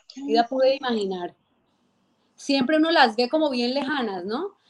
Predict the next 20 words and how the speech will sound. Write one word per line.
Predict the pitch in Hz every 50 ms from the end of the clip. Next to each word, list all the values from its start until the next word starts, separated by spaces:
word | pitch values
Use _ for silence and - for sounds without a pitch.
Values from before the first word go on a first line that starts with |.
| _ _ _ _ _
Y | - 269 247 240
siempre | - 262 254 254 269 247 277 294 285
hay | 277 285 285
unos | 294 294 294 285 285 285 285 294 277 262
artistas | 240 214 - - 233 226 - 269 277
de | 269 254
referente, | 233 226 - 202 190 190 220 240 247 240 226 220 208
unos | 208 226 247 247 -
cantantes | - 220 - 392 359 - 240 254 277 285 247 277 269
de | 233 214
referente | 202 190 - 185 185 208 226 240 - 208 190 180 170 170 170
en, | 165 -
en | 190 185 180
el | 175 165
género | 160 185 220 226 240 247 247 233
de | 214 202 185
nosotros, | 185 170 190 220 214 220 240 277 294 - _ _ _ _ _ _ _ _ _ _ -
eh, | 226 214 214 214
de | 196 233 226
nosotras. | 220 208 - 269 269 285 277 226 175 156 151 -